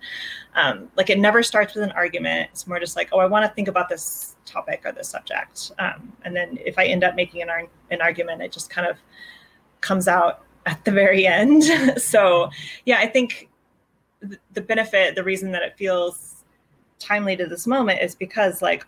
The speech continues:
all disasters have so much overlap and so much similarity, and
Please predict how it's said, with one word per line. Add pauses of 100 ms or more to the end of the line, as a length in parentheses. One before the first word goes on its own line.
all
disasters
have (680)
so
much
overlap
and
so
much
similarity,
and